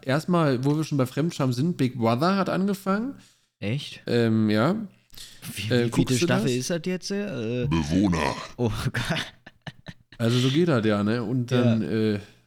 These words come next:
Speaker 1: ich weiß nicht, welche Staffel, ich, ich
Speaker 2: Aber
Speaker 1: werd's mal
Speaker 2: das,
Speaker 1: kurz
Speaker 2: was
Speaker 1: in
Speaker 2: ist
Speaker 1: Erfahrung
Speaker 2: das,
Speaker 1: bringen.
Speaker 2: Promi Big Brother oder normales?
Speaker 1: Oh, Promi, glaub ich, oder?
Speaker 2: Also ich glaub, das normale gibt's auch gar nicht mehr, ne? Es sind dann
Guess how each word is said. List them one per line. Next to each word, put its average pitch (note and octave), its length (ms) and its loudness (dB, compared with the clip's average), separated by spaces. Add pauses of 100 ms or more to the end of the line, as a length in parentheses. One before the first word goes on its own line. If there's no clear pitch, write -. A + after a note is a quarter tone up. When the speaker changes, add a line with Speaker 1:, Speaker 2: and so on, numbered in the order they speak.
(360)
Speaker 1:
ich A2+ 120 -6
weiß E3 240 0
nicht, C#3 100 2
welche G#2+ 220 0
Staffel, A#2 340 -4
ich, G#2+ 140 -6
ich A2+ 160 -4
Speaker 2:
Aber B2+ 60 4
Speaker 1:
werd's A2 100 2
mal - 60 6
Speaker 2:
das, B2+ 120 -2
Speaker 1:
kurz B2+ 140 0
Speaker 2:
was A#2+ 140 2
Speaker 1:
in A2+ 60 0
Speaker 2:
ist - 100 -4
Speaker 1:
Erfahrung C#3 200 2
Speaker 2:
das, G#2+ 80 -2
Speaker 1:
bringen. G#2+ 140 -2
Speaker 2:
Promi F3 240 0
Big F#3 240 -6
Brother F3 340 -4
oder D#3 160 -2
normales? G2+ 920 -4
Speaker 1:
Oh, F#2 240 -6 (500)
Promi, C3 440 2
glaub G2+ 240 0
ich, G2+ 140 -2
oder? G#2 60 -2
Speaker 2:
Also D3+ 140 0
ich G#2 80 0
glaub, A#2+ 140 -2
das A#2 160 -4
normale A#2 300 -4
gibt's A#2+ 180 -6
auch G2+ 80 -4
gar F#2 240 -6
nicht F#2+ 160 -10
mehr, F#2 140 -8
ne? G2+ 100 -8
Es G2+ 80 -8
sind G#2 280 -10
dann G2+ 280 -8